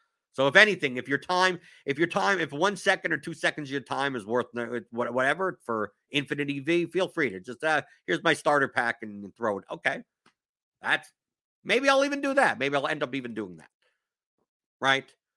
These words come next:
But anything past there, then is the time worth it? I don't know. I don't think so. Rob Gardner asking for E P L thoughts today. No, I'm not, I'm, I'm not even playing today. I've done so much recording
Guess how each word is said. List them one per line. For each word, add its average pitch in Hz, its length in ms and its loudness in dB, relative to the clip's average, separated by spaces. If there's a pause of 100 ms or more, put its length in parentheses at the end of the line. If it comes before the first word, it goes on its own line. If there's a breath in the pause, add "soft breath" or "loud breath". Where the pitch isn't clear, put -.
(140)
But 139 80 0
anything 175 260 0
past 170 360 2
there, 101 240 -4
then 120 200 -6
is 120 140 -8
the 127 60 -14
time 120 300 -6
worth 98 240 -8
it? 78 80 -20
I 104 120 -6
don't 95 120 -8
know. 69 160 -18
I 92 80 -8
don't 95 160 -12
think - 140 -20
so. - 120 -20 (2000 soft breath)
Rob 143 220 6
Gardner 147 280 8
asking 127 280 0
for - 140 -12
E 123 100 -10
P 110 160 -8
L 104 100 -4
thoughts - 320 -20
today. - 220 -20
No, 87 140 -14 (120)
I'm 104 140 -12
not, 117 200 -6
I'm, 110 200 -10
I'm 151 100 -10
not 175 140 2
even 175 160 -4
playing 151 280 -4
today. 90 220 -12 (800)
I've 120 160 -6
done 139 140 0
so 151 140 -4
much 147 160 -6
recording 113 520 -6